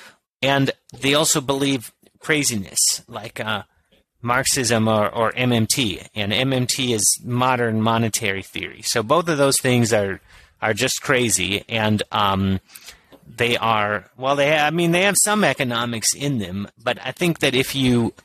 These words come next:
if you understand the Austrian school, it's pretty, it's pretty easy to see what's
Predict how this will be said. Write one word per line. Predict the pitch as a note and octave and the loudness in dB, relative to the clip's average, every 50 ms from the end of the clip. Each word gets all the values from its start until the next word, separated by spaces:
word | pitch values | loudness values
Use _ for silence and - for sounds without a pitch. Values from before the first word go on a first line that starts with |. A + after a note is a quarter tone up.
| _ _ - - - - _ _ _ - _ _ _ _ _ _ _ _ - | _ _ -20 -20 -20 -20 _ _ _ -20 _ _ _ _ _ _ _ _ -14
if | C3 - - | -12 -4 -2
you | C#3 C3+ D3 | 2 2 4
understand | D#3 E3+ D#3+ D3+ C3+ - - D#3 D3 D3 C#3 B2 | 4 4 2 2 2 2 0 0 0 2 0 0
the | A#2+ B2 | 2 2
Austrian | B2 C3 C#3 - - - C3 B2 A#2+ A2+ G#2+ G#2 G#2 F#2 - | 2 2 2 0 -2 -4 -4 -2 -2 -2 -2 -2 -4 -4 -4
school, | - - - - A#2+ A2 G#2 G#2 G#2+ | -6 -6 -4 -4 -6 -8 -6 -8 -8
it's | G2+ A2+ - | -2 -2 -4
pretty, | - - D#3+ D3 C#3+ B2+ A2 F2+ - _ _ _ _ | -2 -2 -4 -4 -4 -4 -4 -6 -8 _ _ _ _
it's | - C3+ - | -14 -14 -14
pretty | - - F3 F3 D3+ | -10 -6 -4 -2 -2
easy | G#2+ C3 C#3+ D3+ C3+ C3+ B2+ | -2 -2 -2 -2 -2 -4 -4
to | A2 | 0
see | G#2+ - - C3 B2 | 0 0 0 0 -2
what's | A2 A2 A2 - - - - - | -4 -6 -2 0 0 0 0 -2